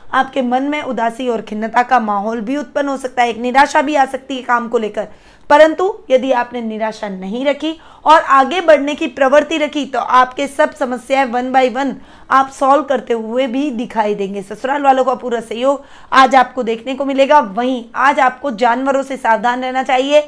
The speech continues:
अन्यथा आपको जानवरों से कोई चोट लगने के चांसेस आज के दिन बने हुए हैं। अब आगे बढ़ते हैं मिथुन राशि की तरफ।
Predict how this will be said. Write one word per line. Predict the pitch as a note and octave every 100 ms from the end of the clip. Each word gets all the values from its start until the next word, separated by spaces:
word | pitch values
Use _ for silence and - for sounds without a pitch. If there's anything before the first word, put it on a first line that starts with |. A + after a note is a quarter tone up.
| - - -
अन्यथा | C#4+ D4 D#4+ E4
आपको | D4 - C4+
जानवरों | B3+ B3+ D4+ D#4+ E4
से | C#4+ A3 - _ -
कोई | - C#4
चोट | - C#4 C#4+
लगने | C4 A3+ A3+
के | A#3
चांसेस | B3 B3 G#3+ G#3 C4 A#3+
आज | G#3+ G#3
के | A3
दिन | G3 B3+ C4
बने | G#3 F#3+
हुए | F#3+ F#3 F#3+
हैं। | F#3+
अब | - B3+
आगे | C4 C4
बढ़ते | C4 B3+ C#4
हैं | C#4
मिथुन | G#3+ - F#3+ F#3
राशि | F#3 F#3+
की | F#3+
तरफ। | G3+ F#3 -